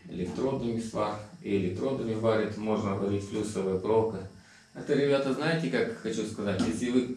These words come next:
после «Жигулей» сели на иномарку, вам по-, просто после иномарки в «Жигули» не хочется садиться. Так и с этим сварочным аппаратом. Я попробовал им варить,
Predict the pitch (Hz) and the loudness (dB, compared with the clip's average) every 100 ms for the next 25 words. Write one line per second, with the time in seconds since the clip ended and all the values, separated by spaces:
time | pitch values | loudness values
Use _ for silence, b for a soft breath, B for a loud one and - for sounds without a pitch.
0 | - 123 123 117 120 123 120 113 120 113 | -4 -2 0 2 4 4 4 2 2 2
1 | 113 113 110 110 127 123 - 110 110 - | 2 2 2 2 2 0 -2 -2 -2 -2
2 | 117 113 113 117 117 113 110 107 104 107 | -2 -2 0 -2 -2 -2 -2 -2 -2 0
3 | 113 113 110 101 101 107 107 101 98 98 | 0 0 -2 -4 -2 -2 0 0 -2 -2
4 | 90 - - 90 92 90 - - B B | -4 -6 -8 -6 -6 -6 -8 -16 B B
5 | B - 127 123 - 110 101 92 98 101 | B -4 -2 -2 -6 -6 -6 -6 -2 0
6 | 92 - 90 87 - 90 87 92 - - | 0 -2 -2 -2 -4 -4 -4 -8 -12 -16
7 | B B 123 120 120 123 127 117 113 113 | B B -2 2 2 4 2 4 4 4
8 | 113 110 110 127 - | 2 2 2 2 -2